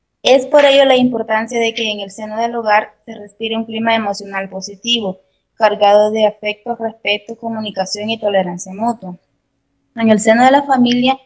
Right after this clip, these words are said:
se producen procesos básicos, la expresión de sentimientos, la personalidad del individuo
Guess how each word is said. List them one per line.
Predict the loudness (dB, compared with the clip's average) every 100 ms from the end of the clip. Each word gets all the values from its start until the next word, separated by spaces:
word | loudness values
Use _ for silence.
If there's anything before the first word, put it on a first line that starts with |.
| _ _ _
se | -4
producen | 0 0 2 0 -2
procesos | -2 -4 -6 -14 -18 0
básicos, | 2 2 -2 -16 -20 -20 _
la | 0 0
expresión | 0 -6 -10 -6 -6
de | -6
sentimientos, | -8 -12 -16 -10 -4 -2 -2 -4 -4
la | -2 -2
personalidad | 0 -2 -4 -10 -8 -2 2 2
del | 0 -10
individuo | -12 -14 -12 -8 -2 0 0